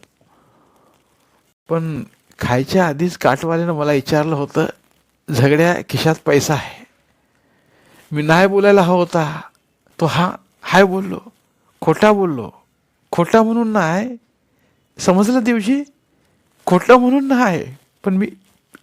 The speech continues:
मी इमानदारी सोडली म्हणून काटवाल्यानं मारला.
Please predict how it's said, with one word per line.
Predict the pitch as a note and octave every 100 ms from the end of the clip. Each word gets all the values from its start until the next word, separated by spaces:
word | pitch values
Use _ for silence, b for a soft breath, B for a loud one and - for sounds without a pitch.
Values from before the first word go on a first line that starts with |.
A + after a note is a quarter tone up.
| _ -
मी | F3+ F3
इमानदारी | D#3 E3 E3+ E3
सोडली | D#3+ - - - - _ _ _ _ _ _ _ _ _ _ -
म्हणून | E3 A3+ B3+
काटवाल्यानं | A3+ G3+ G#3 G3+ G#3
मारला. | F#3+ C3+ F3 -